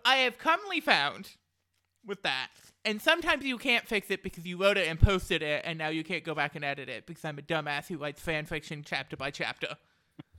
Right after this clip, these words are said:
Speaker 2: Okay.
Speaker 1: Uh, but sometimes it is where your lead in to your transition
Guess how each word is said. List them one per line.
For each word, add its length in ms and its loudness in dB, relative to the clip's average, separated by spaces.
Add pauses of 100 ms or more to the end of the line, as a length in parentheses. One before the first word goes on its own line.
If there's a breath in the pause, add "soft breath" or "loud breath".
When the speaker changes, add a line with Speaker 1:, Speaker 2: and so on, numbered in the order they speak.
(440 loud breath)
Speaker 2:
Okay. 420 12 (160)
Speaker 1:
Uh, 380 4 (180)
but 180 -4
sometimes 680 2
it 180 2
is 360 2 (800)
where 680 6 (180)
your 280 4
lead 480 -8 (100)
in 220 -2 (720)
to 140 -2
your 160 -2
transition 580 -4